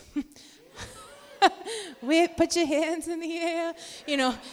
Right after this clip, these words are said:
if any man was to double what he meant to do originally for you, I mean, what kind of a man is this? So just think about how Michal feels about her hero.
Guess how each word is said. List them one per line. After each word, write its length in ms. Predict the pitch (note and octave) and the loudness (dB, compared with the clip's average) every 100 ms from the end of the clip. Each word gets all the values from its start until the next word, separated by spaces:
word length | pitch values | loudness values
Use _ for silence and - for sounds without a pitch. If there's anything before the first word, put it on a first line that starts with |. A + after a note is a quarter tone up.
| - - - - | -18 -20 -4 6
if 220 | D4+ - | 8 8
any 300 | C4 D#4+ F4+ | 4 6 6
man 300 | D#4+ D4+ D4 | 6 4 4
was 240 | C#4+ C4+ - | 2 0 2
to 120 | B3 | 0
double 480 | G3+ B3+ C#4 D4 C#4 | 6 6 8 8 8
what 180 | A3 A3 | 6 2
he 160 | B3+ | 0
meant 420 | A#3 A#3+ C#4+ - | 2 0 0 -6
to 120 | - A3+ | -4 2
do 240 | C4+ C4+ | 6 8
originally 460 | A3+ B3+ C#4 D4+ E4 | 8 6 4 0 0
for 240 | - C#4+ | 2 2
you, 160 | D#4+ E4+ | 2 2
I 100 | B3 | 0
mean, 360 | B3+ B3 A#3 | 0 -2 -4
what 160 | C#4+ F#4 | -6 -4
kind 240 | G#4 F#4 | -2 0
of 80 | F#4 | 0
a 80 | F4 | 0
man 300 | E4+ F4 E4+ | 2 0 0
is 180 | G4 C#4 | -4 -4
this? 520 | A#3 D#3+ F#3 - - - _ - - - _ _ _ _ _ _ _ | -6 -6 -8 -10 -12 -20 _ -20 -20 -20 _ _ _ _ _ _ _
So 180 | - B3+ | -2 0
just 320 | C#4+ A4 - | 2 0 0
think 260 | F#4 F#4+ E4+ | -2 -2 -2
about 240 | B3 C4 | 0 0
how 180 | B3 C4+ | 0 -2
Michal 400 | C4+ C#4 C#4 C4 | 0 -2 -2 -4
feels 400 | - B3 C4 B3+ | -2 -2 0 2
about 300 | A#3 G#3 A3+ | 0 2 0
her 120 | A#3 | 0
hero. 540 | G3+ G#3+ G3+ F3 A#2+ | -4 -4 -4 -4 -8